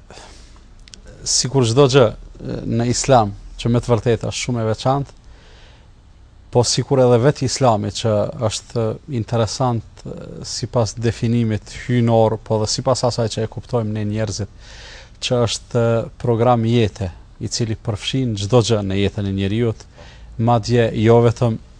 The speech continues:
në jetën e tij, por edhe para lindjes së tij, edhe pas vdekjes së tij. Dua të them se Islami ngërthen në vete gjëra të cilat vërtet e tejkalojnë dimensionin e jetës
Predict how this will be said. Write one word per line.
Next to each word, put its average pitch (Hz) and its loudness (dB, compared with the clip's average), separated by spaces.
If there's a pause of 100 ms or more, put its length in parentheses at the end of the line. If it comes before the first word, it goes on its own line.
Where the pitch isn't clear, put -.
(140)
në 117 4
jetën 117 4
e 107 0
tij, 113 -4
por - -2
edhe 107 2
para 107 4
lindjes 104 -2
së 107 -4
tij, 107 -8
edhe 107 0
pas 110 6
vdekjes 107 0
së 98 -4
tij. 101 -6
Dua 110 0
të - -18
them 160 0
se 135 -2 (580)
Islami 147 4
ngërthen 127 2
në 120 0
vete 131 0
gjëra 127 4
të - -8
cilat - 0
vërtet 113 0 (380)
e 113 -2
tejkalojnë 120 2
dimensionin 107 0
e 98 2
jetës - -6